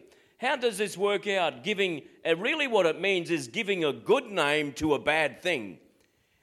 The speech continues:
It is a very, very an elaborate thing they've been using for about twenty-five years or longer, and they give a beautiful name, a, so-, a good name to that which is actually something that is quite evil.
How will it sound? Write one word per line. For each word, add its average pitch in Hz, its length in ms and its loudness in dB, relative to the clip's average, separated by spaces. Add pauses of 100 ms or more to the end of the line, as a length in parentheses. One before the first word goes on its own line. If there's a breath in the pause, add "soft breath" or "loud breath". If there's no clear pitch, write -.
(120)
It 170 180 2
is 147 180 0
a 139 80 2
very, 214 540 0
very 175 420 2
an 147 160 0
elaborate 185 680 0
thing 175 200 -2
they've 143 180 4
been 135 200 2
using 180 340 0
for 143 200 0
about 127 320 0
twenty-five 196 840 2
years 151 240 0
or 135 120 0
longer, 135 560 0 (260 loud breath)
and 196 140 0
they 202 100 2
give 208 160 0
a 208 100 4
beautiful 208 600 0
name, 160 440 2 (240 loud breath)
a, 123 120 -4
so-, 208 260 0
a 160 100 6 (140)
good 233 260 2
name 135 320 -2
to 151 120 -8
that 180 260 0
which 165 160 -4
is 143 220 -6
actually 160 380 -4
something 156 400 -8
that 151 140 -4
is 127 140 -10
quite 143 340 -4
evil. 175 460 -10